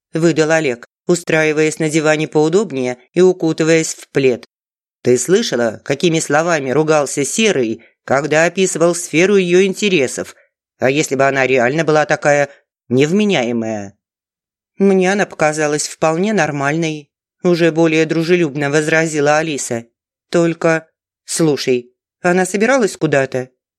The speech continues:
Бродить по дому в полном боевом раскрасе и в облаке аромата от Каролины Эррера как-то странно". "Какая ты добрая и хорошая", прочувствованно сообщил ей друг жизни. "Ты меня понимаешь.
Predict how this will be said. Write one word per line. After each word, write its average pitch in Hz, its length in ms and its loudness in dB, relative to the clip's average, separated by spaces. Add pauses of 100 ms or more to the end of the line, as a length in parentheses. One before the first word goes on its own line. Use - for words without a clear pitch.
Бродить 175 460 0
по 160 160 0
дому 160 360 -2
в - 100 -18
полном 175 460 2
боевом 160 360 2
раскрасе 156 800 0 (200)
и 175 140 2
в 156 120 0
облаке 175 400 2
аромата 160 540 0
от 151 80 -4
Каролины 156 600 0
Эррера 151 500 0 (260)
как-то 196 300 -2
странно". 165 640 -2 (840)
"Какая 180 640 0
ты 185 200 2
добрая 127 800 -2
и 135 120 2
хорошая", 127 920 -2 (220)
прочувствованно 151 760 -2
сообщил 151 480 -2
ей 147 220 0
друг 165 280 0
жизни. 107 540 -2 (360)
"Ты 135 200 2
меня 185 300 2
понимаешь. 120 800 -2